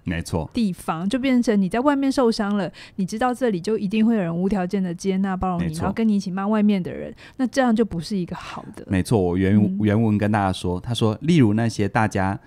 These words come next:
Speaker 1: 都罹患癌症或痛失至亲的团体，其中的人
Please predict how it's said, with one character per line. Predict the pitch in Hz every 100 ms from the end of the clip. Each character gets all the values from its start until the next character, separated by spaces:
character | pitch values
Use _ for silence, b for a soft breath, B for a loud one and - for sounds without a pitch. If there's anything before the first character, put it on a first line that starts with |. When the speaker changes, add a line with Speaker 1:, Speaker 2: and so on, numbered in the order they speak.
| b
Speaker 1:
都 | - 107
罹 | 95
患 | 95 107
癌 | - 78
症 | - 95
或 | 87 107
痛 | - 110
失 | 92 90
至 | - 98
亲 | - 85
的 | 76
团 | - 67 76
体， | - - b b b
其 | - - 120
中 | 147 147 156
的 | 120
人 | 85 82 73 87